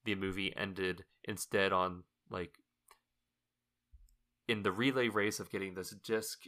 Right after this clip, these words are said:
into the ship, she is the final step of the relay, as she should be, but she never turns around, and the final shot is her, like, putting in an R two D two.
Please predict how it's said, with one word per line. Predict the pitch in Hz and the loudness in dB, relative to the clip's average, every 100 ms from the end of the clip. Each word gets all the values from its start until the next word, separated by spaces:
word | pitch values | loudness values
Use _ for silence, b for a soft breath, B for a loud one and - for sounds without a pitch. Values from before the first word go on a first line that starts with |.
| - | -10
into | 107 98 - 98 | -10 -8 -8 -6
the | 92 | -6
ship, | 87 - 98 95 - - b b b b _ | -8 -2 -2 -2 -6 -20 b b b b _
she | - - 131 120 117 | -6 -2 0 2 2
is | 104 | 2
the | 104 | 2
final | 107 101 | 4 2
step | 98 98 - | 0 -2 -2
of | |
the | 92 | -4
relay, | 90 92 92 87 87 | -6 -4 -2 -2 -2
as | 87 | -4
she | - 92 | -6 -8
should | - 92 | -6 -6
be, | - - | -4 -4
but | 104 | -4
she | - | -2
never | 104 101 107 | 0 2 2
turns | - 98 90 | 0 -2 -4
around, | 87 85 87 95 | -4 0 0 -2
and | 90 | -6
the | |
final | 90 92 90 | 2 4 4
shot | 90 - 92 - 92 | 0 2 4 4 -2
is | - | -2
her, | 92 87 | -2 0
like, | - - - | -6 -8 -6
putting | 95 90 | -6 -4
in | |
an | 98 | -6
R | - - | -6 -8
two | - | -14
D | - - | -14 -12
two. | - | -12